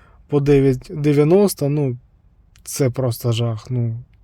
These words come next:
як таке можна брати по дев'ять дев'яносто?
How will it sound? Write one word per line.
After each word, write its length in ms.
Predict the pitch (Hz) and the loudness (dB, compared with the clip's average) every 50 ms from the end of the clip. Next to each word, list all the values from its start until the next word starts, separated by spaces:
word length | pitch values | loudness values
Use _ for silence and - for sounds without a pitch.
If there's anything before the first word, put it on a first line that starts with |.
| _ _ _ _ | _ _ _ _
як 320 | 143 127 127 151 143 127 - | -6 0 2 2 2 0 -2
таке 240 | - 123 123 131 | -6 -8 -6 -4
можна 300 | 127 127 123 113 117 123 | -4 -2 -2 -2 -2 -2
брати 340 | 120 120 123 120 113 113 117 | -2 -2 -4 -4 -6 -6 -10
по 140 | 120 - 131 | -10 -8 -6
дев'ять 260 | 123 135 131 127 127 | -4 -2 -2 -2 -2
дев'яносто? 580 | 123 127 123 123 123 123 120 120 - - 143 | -2 -2 -2 -2 -2 -2 -4 -6 -8 -14 -18